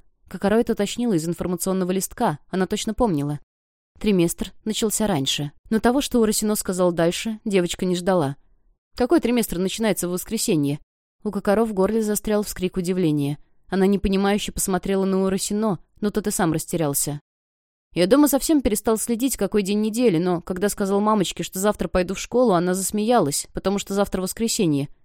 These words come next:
Я подумал, что вы чего-то напутали, но всё равно честно сходил. Меня внутрь не пустили, но я простоял полдня перед воротами». «Да не может быть!» — вырвалось у Кокоро. Однако Урасино только похлопал глазами. «Ну это правда».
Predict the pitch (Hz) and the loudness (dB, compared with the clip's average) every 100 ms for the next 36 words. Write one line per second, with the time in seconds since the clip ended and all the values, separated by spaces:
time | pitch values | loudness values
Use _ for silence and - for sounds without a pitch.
0 | - 185 202 202 233 196 - 196 208 - | -2 0 2 2 2 2 0 -2 -2 -2
1 | 196 208 202 - 185 269 - 160 143 - | -2 -2 0 -2 0 -4 -2 -2 -2 -4
2 | 175 - 214 247 - 185 170 147 196 180 | -4 0 0 0 0 -4 -4 -4 -2 -2
3 | 156 120 _ _ _ _ - 190 262 254 | -2 -4 _ _ _ _ -4 2 2 4
4 | 269 226 240 240 233 - 269 190 190 202 | 2 2 0 -2 -4 -2 0 2 2 0
5 | 202 - 202 220 220 196 190 202 - 175 | -2 -2 0 2 0 -2 0 -2 -2 0
6 | 208 208 147 120 113 - _ _ _ _ | 2 2 0 -2 -6 -10 _ _ _ _
7 | _ - 226 247 262 262 247 226 262 175 | _ 0 6 8 8 6 2 2 2 2
8 | - - - 202 175 165 - 185 - 214 | -2 -12 -4 0 2 0 0 -6 -2 0
9 | 156 156 _ _ _ _ _ 185 185 220 | 0 -4 _ _ _ _ _ -2 0 0
10 | 254 233 226 190 190 233 - - 208 175 | 0 0 0 0 0 0 0 -2 0 0
11 | 165 175 180 175 165 135 143 - _ - | 0 0 2 2 0 0 -4 -10 _ -4
12 | 190 262 196 180 185 156 | 0 0 4 4 4 0